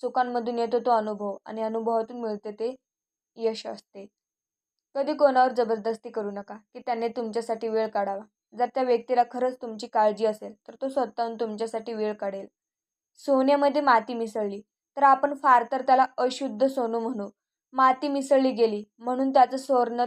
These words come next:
तत्व नष्ट होत नाही, कारण मातीचं राखेत रूपांतर होऊ शकतं आणि शुद्ध सोनं हाती लागू शकतं. त्याचप्रमाणे काळाच्या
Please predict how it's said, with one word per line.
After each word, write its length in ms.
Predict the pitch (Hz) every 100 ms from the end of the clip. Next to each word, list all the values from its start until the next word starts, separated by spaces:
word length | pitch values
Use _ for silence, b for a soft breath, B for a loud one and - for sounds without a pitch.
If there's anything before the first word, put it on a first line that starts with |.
| 240
तत्व 260 | 240 254 254 254 240
नष्ट 320 | 247 247 247
होत 160 | 233 214
नाही, 300 | 214 220 202 _ _ _ _ _
कारण 300 | 277 277 294
मातीचं 460 | 294 247 247 254 277
राखेत 400 | 262 262 254 254
रूपांतर 420 | 240 233 226 233
होऊ 180 | 233 226
शकतं 420 | 220 214 - 202 - _ -
आणि 160 | 233
शुद्ध 420 | 226 269 208 208 269
सोनं 400 | 269 240 226 233 -
हाती 340 | 240 220 240
लागू 220 | 220 202 208
शकतं. 420 | 208 - - 202 _ _ _ _ 277
त्याचप्रमाणे 720 | 277 269 277 254 247 240 262 -
काळाच्या 500 | 240 233 240 254